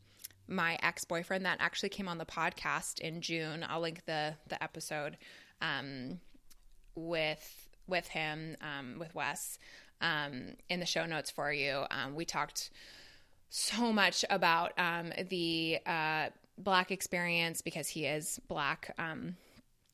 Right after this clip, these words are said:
and, um, you know, having a really open dialogue about race, um, post all the George Floyd stuff. So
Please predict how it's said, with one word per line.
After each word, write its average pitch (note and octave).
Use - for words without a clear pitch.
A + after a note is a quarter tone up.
and, F3
um, D#3
you G3
know, E3+
having F3
a D#3
really E3+
open E3+
dialogue E3
about D#3+
race, E3+
um, E3
post -
all E3
the E3
George D#3+
Floyd D#3+
stuff. -
So E3